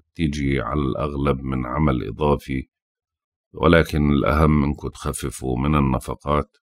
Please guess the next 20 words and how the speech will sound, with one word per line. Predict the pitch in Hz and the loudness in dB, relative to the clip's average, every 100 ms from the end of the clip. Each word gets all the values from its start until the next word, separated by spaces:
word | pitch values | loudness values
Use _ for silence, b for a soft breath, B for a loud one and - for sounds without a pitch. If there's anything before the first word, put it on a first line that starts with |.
| _ _ _ _ - | _ _ _ _ -6
ولا | 82 82 | 2 4
تنسوا | 73 78 69 - 62 | 4 2 -2 -2 -2
إنه | 69 69 | 0 0
إحنا | - 76 | 0 -2
في | 65 69 | -4 -6
فترة | - 69 - 69 | -8 -10 -8 -10
خلو | - 71 69 | -8 -6 -4
مسار | 62 62 - 78 76 - | -4 -2 2 4 2 0
أو | 64 | -6
مقبلين | 57 - 73 76 78 64 | -8 -8 -4 0 0 0
على | 62 62 | -4 -8
فترة | 71 69 65 - - | -10 -10 -10 -12 -8
خلو | 76 73 | -2 0
مسار، | 71 67 65 85 87 85 _ _ _ _ _ _ _ _ _ | 0 -2 0 2 2 0 _ _ _ _ _ _ _ _ _
فحاولوا | 69 67 78 90 85 76 58 | -4 0 4 6 6 4 2
إنكم | 73 - 73 69 67 _ _ _ _ - | 0 0 0 0 -2 _ _ _ _ -2
ما | 85 92 | 4 4
توقعوا | - 71 73 76 80 73 69 76 | 4 2 2 4 2 -2 2 2
على | 60 78 | 2 4
عقود | 76 65 67 - 78 69 65 | 4 4 -2 -2 0 0 -4